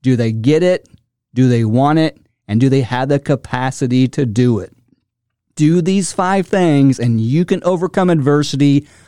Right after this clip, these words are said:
avoid the crash and burn, and have the life and business that you want. All right, do me a favor. Someone that you know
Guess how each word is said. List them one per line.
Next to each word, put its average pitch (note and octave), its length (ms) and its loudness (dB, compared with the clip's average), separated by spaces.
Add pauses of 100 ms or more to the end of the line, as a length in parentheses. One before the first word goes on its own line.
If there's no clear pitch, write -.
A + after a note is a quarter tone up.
avoid B2+ 440 -2
the E3 80 0
crash - 400 -4
and E3+ 140 2
burn, C#3+ 500 2 (160)
and B2 120 0
have A#2+ 160 0
the G#2+ 80 -2
life B2+ 600 -2 (220)
and C3 460 2 (180)
business B2+ 440 -2
that B2 260 -4
you B2 160 -2
want. A#2+ 460 -4 (720)
All C3 80 -2
right, C3 200 -4 (760)
do D3 160 2
me F#3+ 160 4
a F3+ 80 2
favor. B2+ 480 -2 (960)
Someone A3+ 540 0
that A3 200 0
you A3+ 220 2
know A2 680 2